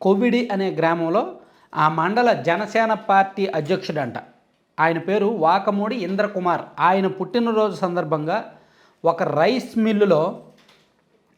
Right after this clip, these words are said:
రైస్ మిల్లులో అశ్లీల నృత్యాలు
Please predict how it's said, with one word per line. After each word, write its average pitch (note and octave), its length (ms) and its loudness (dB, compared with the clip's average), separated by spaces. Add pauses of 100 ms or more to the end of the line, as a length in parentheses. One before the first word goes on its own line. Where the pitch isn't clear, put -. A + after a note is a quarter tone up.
(280)
రైస్ F#3+ 320 0
మిల్లులో F#3 500 2 (1080)
అశ్లీల A3 500 0
నృత్యాలు F3 680 -2